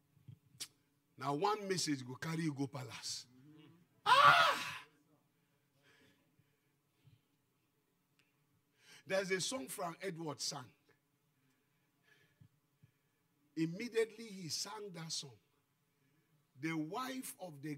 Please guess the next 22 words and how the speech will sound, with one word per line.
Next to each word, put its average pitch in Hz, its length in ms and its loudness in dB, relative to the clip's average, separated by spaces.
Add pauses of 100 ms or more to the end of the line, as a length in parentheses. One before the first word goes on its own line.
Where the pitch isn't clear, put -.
governor 165 460 -8 (640)
of 139 140 -14
Rivers 185 380 -10
State 143 300 -12 (880)
had 165 280 -14
the 131 100 -10
song 113 200 -12 (1800)
and 135 140 -10 (360)
gave 277 280 -4
a 180 100 -2
special 254 480 -8 (100)
invitation 151 500 -10 (480)
to 143 80 -8
bring 165 220 -6
him 156 140 0
to 131 100 -12
Rivers 120 300 -14
State. - 240 -20 (720)
He 170 140 -10
walked 156 420 -10
away 151 200 -2
with 131 200 -6